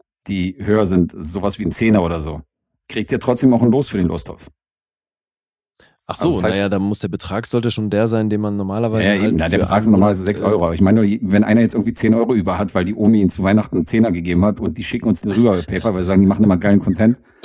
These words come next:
Speaker 1: dann kriegt ihr auch ein Los, auch wenn ihr nicht bei Patreon Steady
Speaker 2: Genau.
Speaker 1: angemeldet seid. Das
Speaker 2: Dann
Speaker 1: wollen wir damit sagen.
Speaker 2: bekommt ihr auch ein Los, was dann eh vorher rezensiert wird. Deswegen, es lohnt sich.
Speaker 1: Win-win.
Speaker 2: Ja, Win-win, nochmal Win.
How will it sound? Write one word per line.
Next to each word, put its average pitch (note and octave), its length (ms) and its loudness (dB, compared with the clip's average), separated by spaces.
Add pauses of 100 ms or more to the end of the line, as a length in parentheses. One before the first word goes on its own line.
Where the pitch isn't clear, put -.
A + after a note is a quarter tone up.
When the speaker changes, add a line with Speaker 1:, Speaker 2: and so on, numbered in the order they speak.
(320)
Speaker 1:
dann G2+ 160 2
kriegt C3 240 -4
ihr A#2+ 80 2
auch A2 100 0
ein G#2 80 2
Los, A#2 240 0
auch A2+ 140 -8
wenn A2 100 2
ihr G#2+ 80 4
nicht A#2 160 0
bei F#2+ 100 -6
Patreon F2 380 -4
Steady F2+ 240 -6
Speaker 2:
Genau. E2+ 140 -2
Speaker 1:
angemeldet - 300 -2
seid. D#2+ 200 -8
Das - 120 -2
Speaker 2:
Dann C3 80 -6
Speaker 1:
wollen F2+ 120 -8
wir E2 60 -6
damit D#2+ 180 -6
sagen. D#2+ 320 -8
Speaker 2:
bekommt D3 400 -6
ihr - 80 -4
auch B2 80 -4
ein B2 140 -4
Los, A#2 260 -2
was A2+ 180 -4
dann G#2+ 220 -6
eh A#2+ 320 -6
vorher F#2+ 420 -6
rezensiert F2 540 -12
wird. B2 300 -10
Deswegen, G#2+ 420 -8
es E2+ 160 -12
lohnt C3 220 -6
sich. - 260 -16 (300)
Speaker 1:
Win-win. A2 760 4 (320)
Speaker 2:
Ja, D#3+ 220 -10 (340)
Win-win, C#3+ 680 -2
nochmal C#3 360 -2
Win. C2+ 220 -8